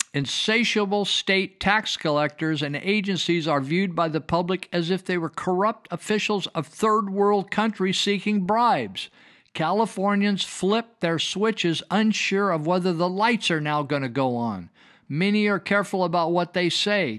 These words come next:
terrified of progressive thought police who seem more worried about critics than criminals. Our resolute ancestors took a century to turn wilderness into California.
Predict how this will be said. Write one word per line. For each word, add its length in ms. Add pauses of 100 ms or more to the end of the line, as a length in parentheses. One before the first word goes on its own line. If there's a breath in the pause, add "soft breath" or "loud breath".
terrified 680
of 180
progressive 680
thought 460
police 500 (300 soft breath)
who 180
seem 340
more 300
worried 320
about 280
critics 640 (580)
than 180
criminals. 880 (1500 loud breath)
Our 160
resolute 600
ancestors 840
took 240
a 80
century 640
to 160
turn 480
wilderness 720 (280)
into 220
California. 920